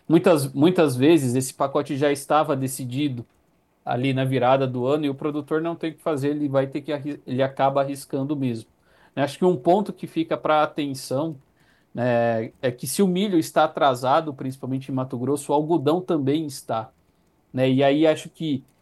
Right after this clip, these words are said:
principalmente para o agricultor que olha uma relação entre milho e algodão,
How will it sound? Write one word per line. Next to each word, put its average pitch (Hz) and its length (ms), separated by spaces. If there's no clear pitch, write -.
principalmente 143 480
para 156 220
o - 20
agricultor 143 540
que 135 160
olha 131 340
uma 123 160
relação 135 560
entre 131 240
milho 131 380
e 127 80
algodão, 127 580